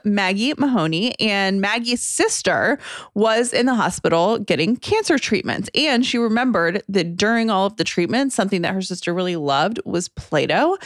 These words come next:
So her older sister is now cancer-free, but her little sister wanted to do something to help the other kids in the hospital. So she made a goal of collecting and donating ten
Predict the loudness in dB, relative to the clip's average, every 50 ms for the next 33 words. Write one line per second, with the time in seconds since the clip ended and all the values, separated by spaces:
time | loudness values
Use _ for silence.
0 | -12 -12 -12 -14 -12 -10 -2 0 2 2 4 4 2 2 2 2 0 0 0 0
1 | 2 4 4 4 2 2 2 2 0 2 2 0 0 2 2 0 0 0 0 0
2 | 0 0 0 0 0 0 0 -2 -4 _ 0 0 2 2 2 2 0 0 0 -4
3 | -2 0 0 2 2 2 0 0 -2 0 0 0 0 2 0 0 0 0 2 0
4 | 0 2 2 0 0 2 0 0 0 0 0 0 0 0 2 0 0 -2 -2 -2
5 | -2 -2 -2 -2 -2 -2 -2 -4 -4 -2 -2 0 0 0 0 -2 _ 0 0 0
6 | 2 2 0 -2 0 0 0 0 0 -2 -2 -2 -2 0 0 -2 -2 -2 -2 0
7 | 2 2 2 0 -2 -8 -14 -14 -8 0 2 2 2 2 2 2 2 2 2 2
8 | 2 0 2 0 0 2 2 2 4 4 2 2 0 0 0 -2 -2 0 0 2
9 | 2 2 0 0 0 0 0 0 0 0 0 0 2 2 2 2 2 2 2 2
10 | 0 -2 -2 -4 -4 -2 0 0 0 0 -2 -4